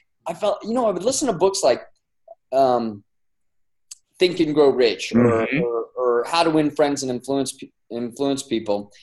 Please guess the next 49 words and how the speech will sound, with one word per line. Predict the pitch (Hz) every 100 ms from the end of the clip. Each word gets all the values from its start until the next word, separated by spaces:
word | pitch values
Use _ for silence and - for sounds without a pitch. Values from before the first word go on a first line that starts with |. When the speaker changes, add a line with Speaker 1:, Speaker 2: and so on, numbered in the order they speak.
| _
Speaker 1:
And | 151
I | 156
thought, | 175 -
"Man, | 226 202 156
these | 254 339 370 -
should | 240 185
be | 214
the, | 190 190 - - _ _
these | 220 330 349
should | - 233 170
be | 190
the | 170
courses | - 240 240 - 175
that | 160 170
we're | 175 185
in, | 226 175
in | 147
college. | 147 202 220 151 98 - 101
Speaker 2:
Yeah. | 113 92 -
Speaker 1:
This | 320
is | 262 175
what | 170 -
should | - 139
be | 135
a | 127
course. | - 160 123 90 - - _ _ _ _ -
This | 330
should | - 247
be | 214
the | 185
course | - 196 180 165
in | 147
high | 170
school. | 160 - 113
Why | 117 285
are | 311
we, | 220
why | 196 185 311
is | 381 -
this | 240 - -
information | 226 220 202 202 - 151
not | 165 156
in | 143
high | 139 185
school? | 208 - 101 - _ _ _ _
How | - 277
is, | 269
how | 233 233 247
is | 208